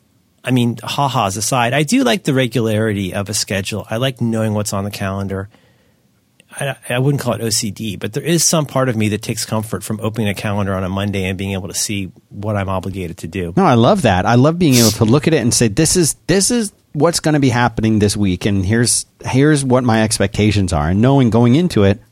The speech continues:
Speaker 2: yeah, there'll be some other things I'll have to do, and maybe something will get moved or canceled, but there's something really nice about that. And I, I remember a friend of mine, um,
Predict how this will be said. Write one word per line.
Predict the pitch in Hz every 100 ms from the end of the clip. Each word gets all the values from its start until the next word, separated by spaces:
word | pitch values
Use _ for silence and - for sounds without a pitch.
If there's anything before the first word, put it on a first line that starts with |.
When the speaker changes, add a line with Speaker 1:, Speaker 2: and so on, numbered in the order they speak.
| _ _ _ -
Speaker 2:
yeah, | 214 160
there'll | 156
be | 143
some | 127
other | 107 107
things | 107 107 113
I'll |
have | 107 110
to | 98
do, | 98
and | 131
maybe | 104 107
something | - 92 101
will | 95
get | 90
moved | 92 95 92
or |
canceled, | - 87 82 - 139 156
but | - 226 160 - - _ _ _ _ _ -
there's | 170 214
something | - 160 - 240 143
really | 117 120 131
nice | 170 170 -
about | 95 80 -
that. | 80 71 -
And | 113 113 113 107 -
I, | 123
I | 143
remember | 180 254 180 143 139 123 - - -
a | -
friend | - 131 139
of | 110
mine, | 107 98 98 98 92 _ _ _ -
um, | 98 98 92 90